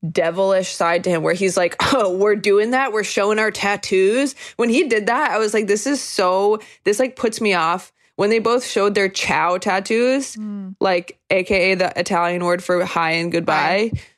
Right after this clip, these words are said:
Speaker 1: it made me want to laser off all the ink on my body.
Speaker 2: So I feel bad because something I like to do is just go through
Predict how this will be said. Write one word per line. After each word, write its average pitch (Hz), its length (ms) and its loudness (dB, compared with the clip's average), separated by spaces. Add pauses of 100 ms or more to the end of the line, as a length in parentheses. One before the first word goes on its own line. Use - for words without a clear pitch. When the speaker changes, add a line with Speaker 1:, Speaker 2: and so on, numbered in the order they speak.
(200)
Speaker 1:
it 208 100 4
made 208 220 2
me 240 120 2
want 202 360 0
to 185 560 2
laser 175 420 2
off 160 300 0
all 165 180 -2
the 160 180 -4
ink 156 240 -6
on 160 160 -2
my 147 440 -2
body. 139 480 -2 (220)
Speaker 2:
So 285 580 0 (480)
I 339 560 0 (100)
feel 277 160 0
bad 190 680 0 (440)
because 190 880 -2
something 233 440 -6
I 226 60 -4
like 202 220 -4
to 202 80 -16
do 185 600 -2
is 185 240 -4
just 196 240 -8 (280)
go 190 220 2
through 196 240 -4